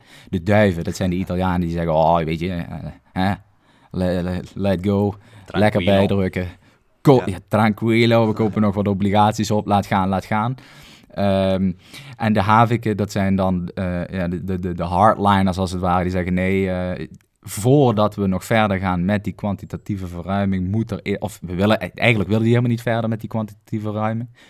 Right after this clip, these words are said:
Speaker 1: met die kwantitatieve verruiming. En mochten ze daarmee verder willen gaan, dan willen ze dus hervormingen zien." Dat is ook waar Nederland zichzelf niet populair mee maakt, natuurlijk,
Speaker 2: Mhm.
Speaker 1: in de,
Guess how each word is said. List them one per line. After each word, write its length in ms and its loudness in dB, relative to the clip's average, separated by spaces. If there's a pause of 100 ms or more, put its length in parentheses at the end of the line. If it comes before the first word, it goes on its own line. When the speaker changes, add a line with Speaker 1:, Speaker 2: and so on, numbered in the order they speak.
Speaker 1:
met 140 -4
die 100 -4
kwantitatieve 680 -4
verruiming. 460 -4 (220)
En 260 -2 (300)
mochten 680 2
ze 80 0
daarmee 340 0
verder 260 0
willen 180 -4
gaan, 180 0
dan 120 0
willen 200 2
ze 80 -2
dus 180 -2
hervormingen 680 2
zien." 280 -4 (260)
Dat 220 -8
is 180 0
ook 100 0
waar 140 6
Nederland 380 4
zichzelf 400 -2
niet 180 0
populair 480 2
mee 140 0
maakt, 300 -2
natuurlijk, 400 -8
Speaker 2:
Mhm. 100 -8
Speaker 1:
in 80 -4
de, 200 -6